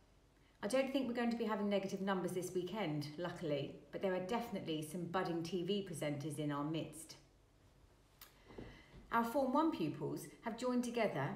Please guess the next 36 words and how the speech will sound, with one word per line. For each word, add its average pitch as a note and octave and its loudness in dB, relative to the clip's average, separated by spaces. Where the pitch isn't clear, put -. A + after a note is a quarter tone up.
virtually D#3+ 0
of C3 -4
course, - -8
to G3+ -8
create F3+ 2
a F3+ -4
digital F#3 -4
recipe A#3 -4
book - -8
of - -4
family E3+ -2
favourites. - -4
The A#3 4
book B3 4
is D4 2
a A#3 0
collaborative A3+ 0
book E3 0
of F3+ -6
delights F#3 -2
with F3 -4
methods G#3 0
to A#3+ -4
make F3 0
a F3+ -4
multitude F#3 0
of C#3+ -6
delicious F3 -2
treats, - -4
including F#3 2
a D#3+ 0
happiness F3 -4
milkshake, F#3+ -2
summer G#3 2
strawberry G#3+ 4
sponge, D3+ -2